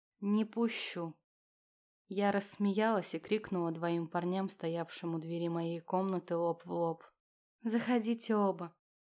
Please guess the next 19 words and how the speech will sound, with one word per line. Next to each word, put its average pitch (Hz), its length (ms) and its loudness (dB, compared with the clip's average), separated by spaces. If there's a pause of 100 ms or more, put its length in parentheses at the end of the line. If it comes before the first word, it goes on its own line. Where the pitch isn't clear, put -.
мне 226 180 6
нужно 214 280 6
с - 100 -4
вами 202 180 2
поговорить». 190 720 -4 (840)
Макс 226 300 2
проскользнул 170 680 2
ужом 175 380 4
между 156 260 -4
косяком 160 560 -2
двери 170 420 0
и 170 60 0
упершимся, 180 760 -2
словно 160 420 0
баран, 151 400 -2
Захаром. 151 680 -6 (720)
«Ты 247 100 2
уверена, 240 560 6
Варь?» 170 260 0